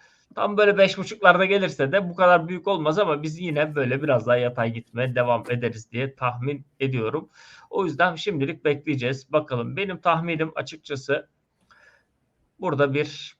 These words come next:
pozitif bir hareket olmasını ben değerlendiriyorum. Yani pozitif hareketten kastım beş nokta iki olmaz da beş nokta üç vesaire öyle bir şey gelir. Bununla beraber Bitcoin otuz bini kırar diye temenni mi diyelim, beklenti mi diyelim? Açıkçası şu anda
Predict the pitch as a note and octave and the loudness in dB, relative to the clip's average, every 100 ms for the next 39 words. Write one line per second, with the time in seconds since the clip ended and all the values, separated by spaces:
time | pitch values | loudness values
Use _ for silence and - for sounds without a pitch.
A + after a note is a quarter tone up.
0 | - F3+ C#3 - - - - _ _ _ | -2 0 0 -4 -6 -8 -20 _ _ _
1 | A#2 G#2+ B2 A2+ A2+ G#2 - B2+ B2 A#2 | -8 0 2 2 2 -10 -6 -6 -4 -6
2 | - G#2 G2+ F2+ - _ _ _ - C3 | -8 -8 -8 -8 -16 _ _ _ 0 4
3 | C#3 C#3+ C#3 C3+ C#3 B2+ C3+ A#2 A2 C#3+ | 6 4 2 0 -2 -2 -2 -2 -2 -2
4 | C3+ - C3 B2 B2 A#2+ A2+ A2+ B2 A#2 | -4 -4 -4 -4 -6 -8 -8 -4 -4 -2
5 | D#3 D3+ _ _ - E3 - E3+ D3+ - | -8 -8 _ _ 0 2 2 -4 -4 2
6 | D#3 D3 D#3 F3 D#3+ F3 F3 G3 F3 C3+ | 0 0 -8 -12 -6 -2 -2 0 0 0
7 | B2+ D3+ - D3+ B2+ D#3 A#2+ A#2 - D3 | 0 0 0 -6 -4 -4 -4 -10 -6 -4
8 | C3 D3+ A#2+ A#2 D3+ D3 C#3 C#3+ A#2+ B2+ | 2 4 4 4 2 0 -2 -4 -2 -2
9 | D#3+ C3 - _ _ _ _ G#3 D#3 A#2+ | -2 -4 -8 _ _ _ _ -4 0 0
10 | G#2+ G2+ B2 D3+ D3 C#3 - A#2+ C#3 C3 | 2 0 2 0 0 -8 -6 -4 -4 -6
11 | A2+ G#2+ B2 - B2 A2 A2 A2+ C3+ - | -10 -8 -8 -4 -2 -2 -2 -4 -4 -8
12 | _ _ _ - C#3+ C3 B2+ C3 A#2 G#2 | _ _ _ -4 0 2 2 0 0 -2
13 | G2+ G#2+ C#3 B2+ A#2+ A#2+ A#2+ G#2 G#2+ C3+ | -4 -2 -2 -2 -4 -4 -6 -8 -8 -6
14 | B2+ - - A2 - A2+ G2 A#2+ C3+ C3 | -8 -10 -14 -14 -4 -4 -2 -2 -2 -4